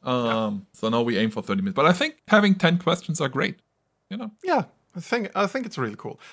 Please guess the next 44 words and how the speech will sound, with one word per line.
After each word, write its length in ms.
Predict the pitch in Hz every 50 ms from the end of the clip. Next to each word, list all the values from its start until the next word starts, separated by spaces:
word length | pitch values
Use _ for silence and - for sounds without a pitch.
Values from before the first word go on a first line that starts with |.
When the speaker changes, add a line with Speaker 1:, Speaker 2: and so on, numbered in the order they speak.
| - _ -
Speaker 2:
Like 280 | 139 156 175 170 - -
we 120 | 165 180
said 220 | 165 - 190 196 185
in 60 | 175
the 60 | 170
beginning, 480 | 160 165 - 196 196 180 147 120 101 -
if 260 | - 143 139 - - -
you 140 | 143 160 160
want 360 | 135 120 135 151 160 170 170 -
to 140 | - 165 143
have 260 | 143 151 151 147 -
your 120 | 147 139
questions 480 | - - 143 135 135 - - 143 131 123
featured 380 | - - 135 123 - 139 120 - -
on 200 | - 123 147 156
this 120 | 180 180 -
podcast, 580 | - - 180 180 - - - 196 202 190 - - - - - - - - -
send 280 | - - 175 196 196
them 140 | - 190 175
to 140 | - - 180
us 200 | 175 160 131 - 117
either 180 | 127 135 147
via 220 | 127 135 135 135 131
email, 260 | 143 156 160 151 147
community 560 | - - 120 123 135 143 143 135 - 135 120
at 240 | 117 120 135 - -
giants 420 | - 123 120 120 131 123 113 - -
minus 280 | 123 120 123 123 117 -
software 500 | - - 120 120 - - - 120 117 117
dot 360 | - - 107 110 - - -
com. 340 | - - 156 160 160 170 170 - - - -
Send 300 | - - - 196 220 240
it 80 | 254 -
to 100 | - 202
our 120 | 185 156 147
social 340 | 139 - 185 175 139 - 160
media. 320 | 147 143 139 127 117 107 107
We're 200 | 117 147 151 143
on 100 | 131 127
Facebook, 600 | - - - - 131 131 127 - - 131 - -
Twitter, 560 | - - - 135 123 123 120 120 120 117 113 - - - - - - - - -
uh, 420 | 123 120 117 117 117 113 110 113 -
Instagram. 1040 | 131 123 117 - - 139 120 - - 107 113 113 113 113 110 110 110 101 87 - -
W-, 200 | 123 117 131